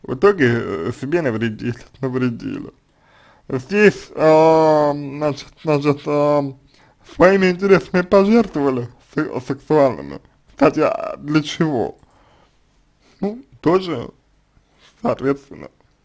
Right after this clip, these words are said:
себе навредили. Вот. И так во всём.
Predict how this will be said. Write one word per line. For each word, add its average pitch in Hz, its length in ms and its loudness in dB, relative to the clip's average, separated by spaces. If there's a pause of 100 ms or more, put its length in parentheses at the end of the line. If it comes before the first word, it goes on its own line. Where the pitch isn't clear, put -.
(720)
себе 139 220 -4
навредили. 117 580 -8 (840)
Вот. - 460 -12 (840)
И 110 100 -6
так - 280 -8
во 165 160 -2
всём. - 340 -12